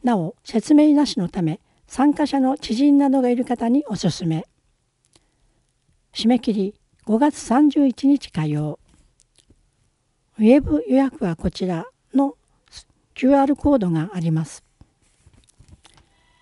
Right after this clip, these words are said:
説明会コース。必ず予約が必要です。定員、各回先着十人。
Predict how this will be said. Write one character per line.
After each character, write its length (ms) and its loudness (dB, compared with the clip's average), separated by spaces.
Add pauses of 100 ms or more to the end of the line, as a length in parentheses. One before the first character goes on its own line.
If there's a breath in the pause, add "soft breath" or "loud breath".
(480)
説 300 0
明 200 6
会 220 0
コ 180 0
ー 60 -4
ス。 240 -12 (1040)
必 360 2
ず 240 0
予 120 2
約 280 0
が 100 0
必 240 -8
要 140 -2
で 140 -4
す。 200 -16 (1300)
定 220 2
員、 320 0 (460)
各 240 -2
回 220 -2
先 240 0
着 480 -6
十 240 2
人。 240 -4